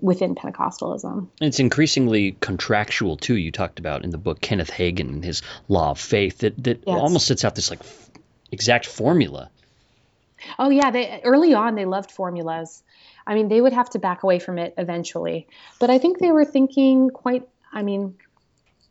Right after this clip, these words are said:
Speaker 1: they were, they were just trying to think pragmatically about what they could, they could guarantee people.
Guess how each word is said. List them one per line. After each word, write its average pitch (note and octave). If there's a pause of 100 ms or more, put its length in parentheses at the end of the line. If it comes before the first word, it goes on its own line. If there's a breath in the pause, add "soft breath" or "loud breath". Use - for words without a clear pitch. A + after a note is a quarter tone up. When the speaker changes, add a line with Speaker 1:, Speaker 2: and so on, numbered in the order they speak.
(180)
Speaker 1:
they A3+
were, A#3
they G#3
were A#3+
just G3+
trying C#4+
to B3
think -
pragmatically F#3+
about E3+
what F#3
they F3+
could, F3+ (640)
they G3+
could F#3
guarantee F#3
people. -